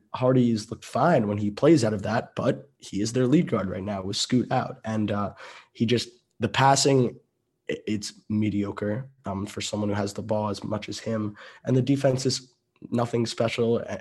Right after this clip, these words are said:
if it's average, um, at best to me. So it's just,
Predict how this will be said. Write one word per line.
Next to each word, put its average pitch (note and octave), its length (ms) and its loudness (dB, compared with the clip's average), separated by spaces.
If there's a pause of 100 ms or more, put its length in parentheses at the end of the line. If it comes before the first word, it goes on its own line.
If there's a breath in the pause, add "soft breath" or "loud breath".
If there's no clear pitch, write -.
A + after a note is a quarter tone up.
if G2+ 300 -6
it's G#2+ 180 -6
average, - 600 0
um, - 260 -10 (120)
at - 180 -8
best G#2+ 260 -4
to G#2 100 -10
me. G#2 200 -4 (320 loud breath)
So A#2 280 0 (100)
it's A#2 120 0
just, C3+ 220 -4